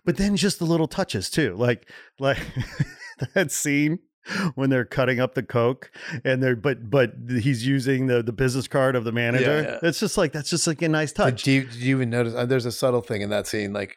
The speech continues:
Speaker 2: um, one of the props, the, the, is a little vacuum cleaner coke straw.
Speaker 1: Yes, no, no, I totally noticed that.
Speaker 2: <laughs> So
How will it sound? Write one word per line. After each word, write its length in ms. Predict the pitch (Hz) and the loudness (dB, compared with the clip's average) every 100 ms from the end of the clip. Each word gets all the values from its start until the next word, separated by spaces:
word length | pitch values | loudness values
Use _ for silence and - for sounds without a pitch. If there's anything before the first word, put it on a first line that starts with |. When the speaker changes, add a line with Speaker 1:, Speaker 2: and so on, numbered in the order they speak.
| - | -2
Speaker 2:
um, 300 | 107 98 101 | 0 0 -2
one 140 | 120 117 | -2 0
of 60 | |
the 60 | 107 | 0
props, 580 | - 107 104 - - - - | 0 0 0 -4 -12 -12 -10
the, 300 | 123 107 113 | -4 -4 -4
the, 160 | 120 101 - _ _ - - - - | -8 -10 -14 _ _ -20 -20 -14 -4
is 220 | 113 101 | -2 2
a 260 | 101 98 98 _ _ _ _ _ - | 0 -2 -6 _ _ _ _ _ -4
little 220 | 139 120 | -2 0
vacuum 440 | 101 120 113 113 107 | 0 -2 -2 -6 -6
cleaner 320 | - 110 98 | -4 -4 -2
coke 260 | - 110 - | 0 0 0
straw. 220 | - 101 | 0 2
Speaker 1:
Yes, 240 | 254 240 | 2 2
no, 140 | 220 226 | 2 4
no, 100 | 185 | 4
I 80 | 131 | 2
totally 280 | 180 208 175 | 2 2 2
noticed 260 | 151 139 | 2 2
that. 160 | 156 104 | 2 2
Speaker 2:
<laughs> 360 | 160 - - - | 0 -2 -10 -4
So 300 | 196 175 | 2 2